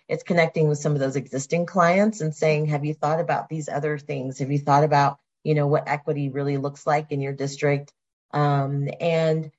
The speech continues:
the, the other great thing is that I spend time doing, um, research and looking at what are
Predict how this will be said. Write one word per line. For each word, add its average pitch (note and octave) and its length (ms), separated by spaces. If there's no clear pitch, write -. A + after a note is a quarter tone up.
the, G#3 320
the A3 200
other C#4 160
great G3+ 320
thing D#3+ 420
is D#3+ 220
that C#3+ 380
I D#3+ 120
spend E3 760
time D3 600
doing, C#3+ 720
um, C#3 300
research - 640
and D3+ 200
looking D#3 400
at C#3+ 480
what E3+ 260
are G3 260